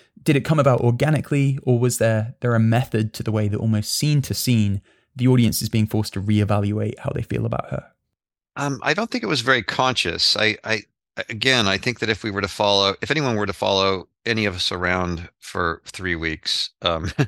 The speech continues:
Speaker 2: <laughs> you know, um, we're, by definition, we are a, a jumble of contradictions. You know, we're, we're faithful, we're, we're unfaithful, we're, uh,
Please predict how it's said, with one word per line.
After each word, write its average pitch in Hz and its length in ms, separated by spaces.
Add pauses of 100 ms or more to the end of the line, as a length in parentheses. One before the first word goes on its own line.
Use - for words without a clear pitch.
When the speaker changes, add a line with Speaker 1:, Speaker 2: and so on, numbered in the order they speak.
(280)
Speaker 2:
<laughs> - 440
you 92 120
know, 80 300
um, 87 380
we're, 95 300 (1000)
by 107 180
definition, 92 720
we 85 180
are 85 340
a, 82 380 (180)
a 87 80
jumble 82 540
of 82 100
contradictions. - 1120
You 90 100
know, 78 260
we're, 80 520 (320)
we're 82 560
faithful, 110 680
we're, 82 320 (300)
we're 82 500 (100)
unfaithful, 80 720
we're, 80 460 (560)
uh, 85 240